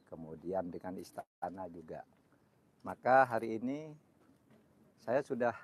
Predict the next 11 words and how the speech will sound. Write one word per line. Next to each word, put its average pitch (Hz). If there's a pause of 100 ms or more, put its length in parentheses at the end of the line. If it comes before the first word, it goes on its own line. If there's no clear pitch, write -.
membawa 90 (320)
surat 92 (520)
untuk -
Presiden, 80 (2000)
untuk 104
disampaikan 98
ke 95
Presiden 92
langsung 101 (960)
tentang, 95 (280)
eh, 85